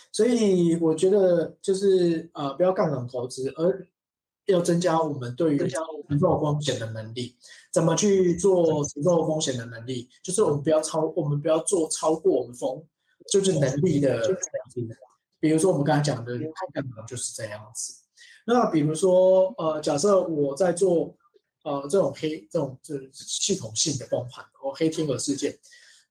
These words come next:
Speaker 1: 我觉得是一个，呃，财富可能会重新洗牌的一个绝好机会的地方。
Speaker 2: 嗯，是。
Speaker 1: 那我觉得这件事情是，呃，正向乐观的。黑天鹅，我觉得是正向乐观的。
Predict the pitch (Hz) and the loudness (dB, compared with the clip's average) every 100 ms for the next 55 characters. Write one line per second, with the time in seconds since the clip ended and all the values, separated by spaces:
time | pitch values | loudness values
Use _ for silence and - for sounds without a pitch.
0 | _ _ _ _ _ 170 156 151 190 208 | _ _ _ _ _ 0 0 2 2 4
1 | 208 190 - 202 196 196 180 151 143 139 | 2 2 0 0 0 0 0 2 2 0
2 | - 147 - - 147 147 - 180 - 135 | -6 -10 -10 -4 0 0 0 -2 -2 -6
3 | 127 131 160 151 131 143 - - - - | -4 -2 -2 -2 -6 -8 -8 -10 -10 -10
4 | 113 113 - - - 120 - - 143 - | -10 -10 -10 -12 -12 -6 -2 0 0 0
5 | - 123 123 139 - _ - 139 127 110 | -2 -4 -2 -4 -4 _ -12 -10 -10 -10
6 | - - - - - 107 95 - 113 82 | -12 -14 -18 -20 -2 2 2 4 2 2
7 | 90 - - 175 185 226 233 220 208 214 | -2 -10 -2 0 2 2 2 2 0 0
8 | 196 143 - 165 156 147 147 - _ - | -2 -2 0 0 0 -2 -6 -12 _ -12
9 | 139 - 180 - 147 143 131 123 113 113 | -4 2 2 2 2 2 0 -2 -10 -12
10 | - - - - - 190 190 185 165 - | -14 -16 -20 -4 0 2 2 2 2 -2
11 | 131 131 147 147 151 - 175 143 - - | -6 -4 -2 0 -2 -2 -2 -2 -6 -14
12 | _ 165 139 139 123 - - 117 | _ -4 -2 -2 -4 -6 -12 -12